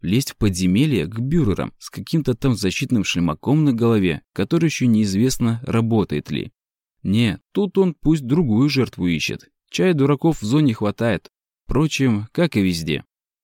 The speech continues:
Пробегая мимо столовой, Гуппи кинул судок в окно мойки и ободряюще подмигнул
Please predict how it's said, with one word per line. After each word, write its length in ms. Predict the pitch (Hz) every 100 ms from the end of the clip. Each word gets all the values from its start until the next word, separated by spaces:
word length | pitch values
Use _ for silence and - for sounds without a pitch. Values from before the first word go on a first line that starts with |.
| _ -
Пробегая 480 | 110 107 139 175
мимо 260 | 165 160 147
столовой, 640 | - 101 113 156 95 - -
Гуппи 380 | 123 190 190
кинул 340 | 143 165 147 110
судок 380 | - 104 151 98
в 80 |
окно 300 | 95 151 160
мойки 500 | 135 110 92 - - -
и 180 | 143 -
ободряюще 680 | 110 104 107 135 139 117 101
подмигнул 680 | 101 90 92 101 165 175